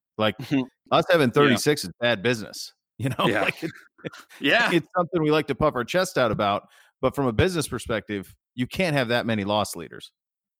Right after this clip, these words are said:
Speaker 2: Yeah. So I don't, you know, I don't know what it looks like long term. And when you start to see season tickets, you know, start to decline, and Gene Smith said, you know, I think in a po-, his podcast that he just started, which, you know,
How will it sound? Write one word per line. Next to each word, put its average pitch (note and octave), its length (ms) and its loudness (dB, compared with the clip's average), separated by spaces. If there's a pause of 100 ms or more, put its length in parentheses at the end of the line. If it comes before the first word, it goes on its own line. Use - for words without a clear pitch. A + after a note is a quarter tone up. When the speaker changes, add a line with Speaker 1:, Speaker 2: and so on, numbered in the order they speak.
(100)
Speaker 2:
Yeah. F#2 220 -6 (220)
So C#3+ 220 2
I C3 140 4
don't, F#3+ 200 0
you D3+ 80 2
know, B2 120 2
I B2+ 100 4
don't D3 140 4
know C#3+ 100 4
what C3 100 4
it A2+ 40 0
looks A2 240 -2
like A2 160 -2
long G#2 240 -4
term. G2 520 -4
And G2 500 -2 (1000)
when A#2 260 2
you A#2+ 100 4
start C#3 460 2
to C#3 80 -4
see A2+ 640 0 (480)
season A#2+ 360 0
tickets, A2 500 -4 (120)
you A2 100 -6
know, F#2 100 -4
start F#2+ 200 -4
to - 60 -18
decline, D3+ 580 2
and B2 240 0
Gene F3+ 180 -2
Smith D#3+ 280 2
said, A#2+ 480 4
you A#2 60 -6
know, G#2 120 -2
I G#2 100 -2
think A#2+ 140 -4
in G#2+ 80 -4
a F#2+ 60 -4
po-, - 220 -10
his A2+ 180 -4
podcast G#2+ 640 -4
that G2+ 100 -10
he F#2+ 80 -6
just F#2+ 180 -8
started, F#2+ 340 -6
which, F#2+ 340 -8
you - 100 -8
know, F#2+ 280 -10